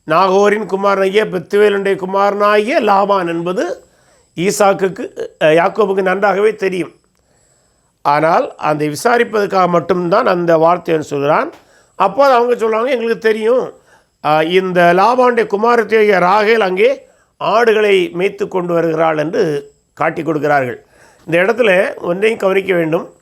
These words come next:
பொதுவாக அந்த காலத்திலே பெண்கள் ஆடுகள் மேய்ப்பதில்லை, ஏனென்றால் அது பாதுகாப்பானது அல்ல.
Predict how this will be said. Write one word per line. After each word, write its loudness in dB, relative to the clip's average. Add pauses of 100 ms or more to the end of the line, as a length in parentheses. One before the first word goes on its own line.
(460)
பொதுவாக 4
அந்த 0
காலத்திலே 0
பெண்கள் -2
ஆடுகள் 2
மேய்ப்பதில்லை, 0 (800)
ஏனென்றால் 2
அது 0
பாதுகாப்பானது 0
அல்ல. -2